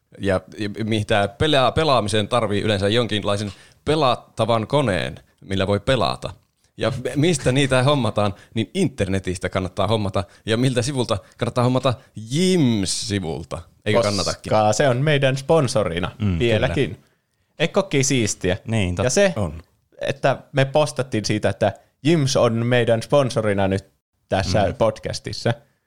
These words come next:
Speaker 2: niin se oli tyyli meidän tykätyin Instagram-postaus ikinä.
Speaker 3: Eli
Speaker 1: Ai jaa.
Speaker 3: tarkoittaako tästä, että meidän kuuntelijat on sitä mieltä, että me tarvitaan tuommoisia sponsoreita, että me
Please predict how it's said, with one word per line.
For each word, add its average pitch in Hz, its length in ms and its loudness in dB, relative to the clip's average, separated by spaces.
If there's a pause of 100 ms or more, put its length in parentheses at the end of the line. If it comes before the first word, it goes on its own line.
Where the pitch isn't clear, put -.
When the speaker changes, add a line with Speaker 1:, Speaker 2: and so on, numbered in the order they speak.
(140)
Speaker 2:
niin 135 100 0
se 165 100 2
oli 160 120 2
tyyli 143 240 0
meidän 143 280 2
tykätyin 135 580 0
Instagram-postaus 107 1040 -2
ikinä. 101 460 -2 (260)
Speaker 3:
Eli 131 120 2
Speaker 1:
Ai 131 80 4
jaa. 110 120 0 (140)
Speaker 3:
tarkoittaako 147 340 -2
tästä, 143 320 0
että 110 200 2
meidän 120 320 2
kuuntelijat 110 540 2 (180)
on 101 220 -2
sitä 104 240 0
mieltä, 92 180 -2
että 95 260 -2
me 101 140 0
tarvitaan 87 520 0
tuommoisia 85 320 0
sponsoreita, 87 360 -2
että - 80 -6
me 92 60 -2